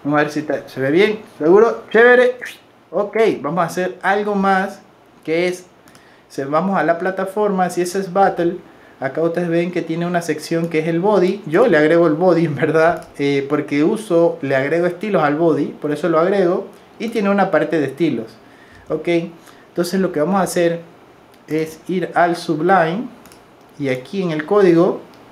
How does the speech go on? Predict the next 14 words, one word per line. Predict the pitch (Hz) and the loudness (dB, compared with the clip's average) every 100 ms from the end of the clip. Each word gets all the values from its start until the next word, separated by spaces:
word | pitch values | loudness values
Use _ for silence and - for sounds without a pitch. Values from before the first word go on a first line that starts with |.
| - - - _ - _ 143 | -20 -20 -20 _ -20 _ -10
vamos | 151 143 - - 151 | -10 -10 -16 -8 0
a | 156 143 - - | 2 2 -2 -12
copiar | 127 - 170 165 | -12 -2 0 0
todo | 165 - 202 196 | -2 -2 2 2
lo | 170 | 2
que | 143 | -2
dice | 139 165 | -6 -6
código | 170 175 180 | -2 0 2
aquí, | 185 190 170 175 - - - - - - _ - _ _ _ _ _ | 0 -2 -6 -8 -12 -20 -20 -20 -20 -20 _ -20 _ _ _ _ _
incluyendo | 190 185 175 170 190 175 151 165 160 | -8 -6 -2 0 0 0 0 0 2
el | 170 175 | 4 4
body. | 196 170 143 208 - - - - - - _ - - _ _ _ _ _ _ _ _ _ _ _ | 4 2 2 -4 -8 -20 -20 -20 -20 -20 _ -20 -20 _ _ _ _ _ _ _ _ _ _ _
Ahí | 120 | -14
está, | - - 190 202 240 | -14 0 2 2 0